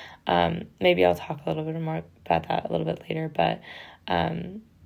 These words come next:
my point was to kind of, like, encourage myself and others to find ways to give back to people who don't have the same, um, abilities or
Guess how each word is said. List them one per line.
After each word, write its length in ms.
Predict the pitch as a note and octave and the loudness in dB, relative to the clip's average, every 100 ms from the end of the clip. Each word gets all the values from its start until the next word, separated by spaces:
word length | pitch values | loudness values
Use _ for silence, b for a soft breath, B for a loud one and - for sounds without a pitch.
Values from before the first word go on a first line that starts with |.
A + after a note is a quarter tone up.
| - | 0
my 220 | F#3 F3 | 4 4
point 440 | F3 - E3+ E3 E3 | 2 -4 0 2 4
was 260 | E3 E3 | 2 0
to 160 | - E3+ | -2 -2
kind 280 | - E3+ E3 | -2 -2 0
of, 100 | E3+ | 2
like, 180 | E3+ | 2
encourage 760 | F3 E3+ E3 - - D#3+ E2+ E2 B B - | 0 -2 -2 0 2 2 0 -2 B B 0
myself 500 | F3+ F3 - F2 - | 2 2 4 4 4
and 100 | F3 | 2
others 360 | - E3+ F2 F3 | -2 2 2 2
to 320 | - E3+ - E3 B B - | -2 -2 0 -4 B B 0
find 320 | - E3+ E3+ E3 | 6 8 6 4
ways 280 | E3+ E3+ | 4 2
to 160 | - F3 | 0 -6
give 300 | E3 E3+ E3 | 0 2 2
back 340 | - D#2 E3 - | 2 4 2 -4
to 120 | - | -10
people 440 | - F2 - F2 | -6 -4 0 0
who 340 | - - D#3+ D#3+ - | 0 -2 -2 -4 -2
don't 320 | E3 D#3+ - | 2 2 0
have 560 | - D#3+ D#3 D#3 E3 E3 B B B - - | -4 -2 0 2 0 -4 B B B -18 -8
the 160 | E3+ | -6
same, 960 | E3 - - E3 D#3+ D#3+ D#3 D#3+ E3 - - - - - - | -6 -4 0 2 2 0 -2 -4 -4 -8 -16 -20 -20 -20 -10
um, 360 | - D#3 D#3 D3 | -6 -4 -6 -4
abilities 840 | F3 E3 F3 E3 E3 E3 - E3 D#3+ - | -2 2 4 6 6 4 0 -2 -2 -2
or 500 | D#3+ D#3 D#3 D#3 | 0 0 -2 -4